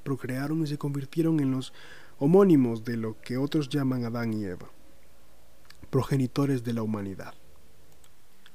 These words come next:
Odín a su vez contrajo matrimonio con Frigg, su hermana, que quiere decir hermosa, y tuvo hijos como Balder y Hoder, al igual que con la gigante Jerd, que tuvo al famosísimo Thor.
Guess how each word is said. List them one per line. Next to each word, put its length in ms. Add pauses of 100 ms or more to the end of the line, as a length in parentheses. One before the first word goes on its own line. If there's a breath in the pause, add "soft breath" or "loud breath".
(100)
Odín 340
a 60
su 160
vez 260
contrajo 480
matrimonio 640
con 180
Frigg, 460 (500 soft breath)
su 160
hermana, 440 (200)
que 120
quiere 180
decir 460 (160)
hermosa, 520 (880)
y 80
tuvo 320
hijos 300
como 200
Balder 520 (220 loud breath)
y 180
Hoder, 400 (1160 soft breath)
al 140
igual 340
que 340 (280)
con 180
la 60
gigante 540
Jerd, 420 (680)
que 100
tuvo 340
al 80
famosísimo 760
Thor. 340